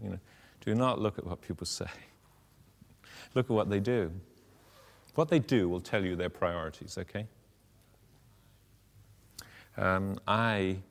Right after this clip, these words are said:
speak eloquently about reforming my life in terms of health.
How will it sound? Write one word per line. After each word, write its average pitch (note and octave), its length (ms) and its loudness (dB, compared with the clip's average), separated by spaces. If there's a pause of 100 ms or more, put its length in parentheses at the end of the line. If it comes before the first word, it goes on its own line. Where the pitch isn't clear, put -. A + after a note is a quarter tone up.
(280)
speak - 540 0
eloquently F2+ 760 2 (760)
about F#2+ 300 0
reforming G2 760 0
my F#2 160 0
life F#2 420 -4
in E2+ 100 -8
terms D#2+ 280 -4
of D#2+ 100 -8
health. - 540 -4